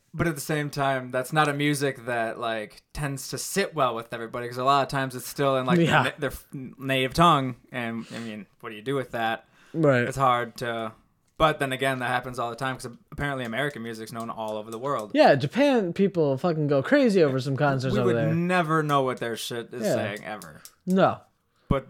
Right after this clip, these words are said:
Speaker 1: apparently the inverse, they're like, "Fuck yeah."
Speaker 2: Yeah.
Speaker 1: I don't get that.
Speaker 2: Well, English is, uh,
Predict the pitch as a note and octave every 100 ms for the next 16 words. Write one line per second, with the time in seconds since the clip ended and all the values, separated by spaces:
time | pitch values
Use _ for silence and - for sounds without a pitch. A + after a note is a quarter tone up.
0 | - C3 C3 C3+ C#3 B2+ B2 B2+ D3 C3
1 | A#2+ - A#2 A#2+ G3 F#3+ F#3+ G3+ G3 C3+
2 | - _ - - - - - B3 A#2+ G#2
3 | _ _ _ _ _ _ _ - E3 D#3+
4 | D#3 A#2+ G#2 - - - G3 D#3+ D#3 F3+
5 | E3 D3+ C3+ C#3 C3 B2 A#2+ A#2